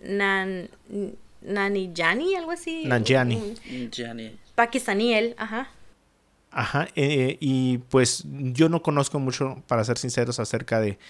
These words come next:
Speaker 2: del origen de los, de los Eternals, eh, pero es, es interesante ver cómo se va a repartir el peso de la película entre varias, eh, actores con tanto, con tanto renombre.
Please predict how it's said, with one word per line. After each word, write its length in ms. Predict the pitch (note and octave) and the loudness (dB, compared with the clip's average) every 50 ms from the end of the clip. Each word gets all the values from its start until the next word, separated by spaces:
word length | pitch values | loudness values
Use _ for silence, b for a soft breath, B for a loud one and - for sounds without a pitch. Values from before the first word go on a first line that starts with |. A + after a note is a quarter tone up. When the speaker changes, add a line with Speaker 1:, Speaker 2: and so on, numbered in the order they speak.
| B B B B B _ | B B B B B _
Speaker 2:
del 180 | - A#2 A2+ A#2 | 0 2 4 4
origen 320 | A2+ A2+ A#2 - C3 B2 | 4 4 2 0 0 0
de 120 | A#2 A2 G#2 | 2 0 2
los, 400 | G#2+ G2+ - - - - - - - _ _ _ _ _ _ _ | 0 -2 -2 -2 -4 -6 -8 -12 -18 _ _ _ _ _ _ _
de 180 | C3+ B2+ A2+ G#2+ | -10 -8 -6 -4
los 160 | A2 G#2 - | -4 -4 -4
Eternals, 600 | A2 G2+ - C3 C3+ C#3+ D3+ E3+ E3+ - - - b b b b b b b b _ _ - | -4 2 4 4 4 4 2 -2 -2 -4 -8 -12 b b b b b b b b _ _ -4
eh, 400 | A2 A2 A2 G#2+ A2 A2 A#2 - - - - | 0 0 2 2 2 0 -2 -4 -8 0 4
pero 960 | B2+ B2 B2 A#2+ B2 A#2 A#2 A#2 A#2 A#2 A2+ A2+ A#2 A#2 A#2+ A#2 A2+ - - _ _ - D#2+ - _ _ - - - - | 6 6 8 8 8 8 8 8 8 6 6 4 4 2 0 -2 -4 -6 -10 _ _ -20 -20 -20 _ _ -20 -20 -10 0
es, 480 | - C3+ C3 C3 - - - - - _ - | 2 4 4 4 2 0 -2 -6 -12 _ 0
es 220 | - D3 C3+ - F3 | 2 2 4 4 4
interesante 460 | D#3+ E3 D3 C3 - C#3+ C#3 D3 D3 | 4 4 4 4 4 4 4 6 6
ver 220 | C#3+ D3 C#3+ C#3+ - - - | 6 6 6 4 0 -4 -2
cómo 320 | - C#3+ D3 D3+ D3+ D3+ | 0 0 2 2 2 2
se 120 | D3 - C3+ | 4 4 6
va 140 | B2 B2 | 6 6
a 40 | B2 | 6
repartir 800 | - C3 C3+ C3 - - G#2+ G2+ - - _ - B2 B2+ C3 B2+ | 6 2 0 0 2 2 2 2 0 -4 _ -2 0 0 2 2
el 120 | B2 A#2+ | 0 -2
peso 420 | B2 - B2 A#2+ - - C3 B2 A#2+ | 0 2 2 2 2 0 0 0 0
de 80 | A#2 | 0
la 160 | A2+ G#2 - | -2 -2 -2
película 520 | - G#2 G#2 A2+ A#2 - B2 C3 C#3+ D3 b b b b b b b _ _ _ _ | -2 -2 -2 -2 -2 -2 -2 0 0 -2 b b b b b b b _ _ _ _
entre 320 | - A#2+ A#2 A2 - A2+ G#2+ | 0 0 2 2 2 4 6
varias, 380 | A2+ A2+ A2+ A#2+ A#2+ - - - _ _ _ _ _ _ _ _ _ _ _ _ - | 6 6 6 6 2 0 -2 -6 _ _ _ _ _ _ _ _ _ _ _ _ -2
eh, 400 | A#2+ A2 A2+ G#2+ G#2+ - - - - - - | 0 0 2 2 0 -2 -4 -8 -12 0 2
actores 460 | A#2+ A#2+ - - C3 B2 B2+ A#2+ - | 2 2 4 4 4 4 4 2 0
con 180 | - B2+ A2+ A2 | -2 -4 -4 0
tanto, 600 | - A#2 A2+ A2 G#2+ - A#2 A#2+ A2 G2+ F#2 b b b b b b b b b b b _ _ | 0 0 0 0 -2 -2 -2 -2 0 -2 -4 b b b b b b b b b b b _ _
con 160 | - A2+ G#2 | -4 -2 2
tanto 240 | - A2+ A2+ A2 B2 | 2 2 2 4 2
renombre. 500 | A#2 G#2+ G#2 G#2+ G#2+ G#2+ G#2 G2 F#2+ F2+ | 2 2 2 2 0 0 0 -2 -4 -6